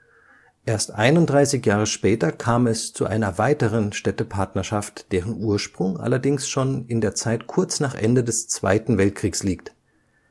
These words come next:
Im Jahr neunzehnhundertfünfundfünfzig hatte die Stadt Augsburg die Patenschaft für alle aus der tschechischen Stadt Reichenberg Vertriebenen übernommen, von denen ein Großteil in der Fuggerstadt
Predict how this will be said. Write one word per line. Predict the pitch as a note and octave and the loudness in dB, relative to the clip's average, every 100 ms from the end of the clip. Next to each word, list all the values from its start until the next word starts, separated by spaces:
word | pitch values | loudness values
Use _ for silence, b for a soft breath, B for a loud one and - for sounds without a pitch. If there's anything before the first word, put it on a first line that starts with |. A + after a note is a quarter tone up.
| _ _ _ _ _ - | _ _ _ _ _ -4
Im | A2+ | 2
Jahr | A2+ A2+ | 6 6
neunzehnhundertfünfundfünfzig | A2 A2 A2 A2+ G2 - - F3+ D3+ G#2+ F#2+ E2 - - - - _ _ | 4 2 2 2 2 0 0 0 2 0 -2 -4 -6 -10 -12 -18 _ _
hatte | - G2+ A2+ - | -4 -2 -2 -4
die | F2+ | -6
Stadt | - A2 G2+ | -4 -4 0
Augsburg | F#2+ G2+ - - C#3+ C3+ | 2 2 -2 0 0 0
die | - | -2
Patenschaft | A2 G#2 F#2 - C3+ C#3 C3+ - | -2 -2 0 0 0 2 0 -2
für | A#2+ G2 - | -2 0 2
alle | G#2+ A2+ D#3 - A#2+ | 4 4 0 -2 -4
aus | A2+ - | -4 0
der | A#2 A2 A2+ | 0 0 -2
tschechischen | - C#3 B2+ - B2+ | -2 0 0 -4 -4
Stadt | - - A#2 - | -4 0 0 0
Reichenberg | G2+ F#2 C#3 D3+ A#2+ G#2 F#2 F2+ - | 0 2 2 2 -2 0 0 -2 -2
Vertriebenen | G#2 F#2+ G#2+ G#2+ G2+ F#2+ | -4 0 0 2 2 2
übernommen, | F#2+ G#2 G2+ B2 C#3+ B B B B B B | 2 2 4 2 0 B B B B B B
von | - - C3+ | -6 0 6
denen | E3 F3 C3 | 8 6 2
ein | B2 C3 C3 | -2 0 0
Großteil | - C3 E3 - - C3 B2+ - | 2 2 2 0 0 0 0 0
in | A#2+ | 0
der | A#2+ A2 | 0 0
Fuggerstadt | - C#3 - - A#2 A2+ | 2 4 4 2 -2 -2